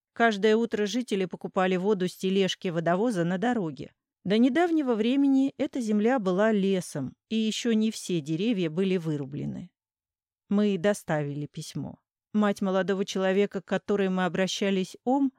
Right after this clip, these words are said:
попросила нас войти. Вся её мебель представляла собой два нейлоновых мешка риса с ярлыком "Организация Объединённых Наций".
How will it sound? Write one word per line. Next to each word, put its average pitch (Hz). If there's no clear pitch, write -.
попросила 208
нас 175
войти. 226
Вся -
её 208
мебель 285
представляла 262
собой 254
два 240
нейлоновых 208
мешка 180
риса 285
с -
ярлыком 202
"Организация 214
Объединённых 170
Наций". 156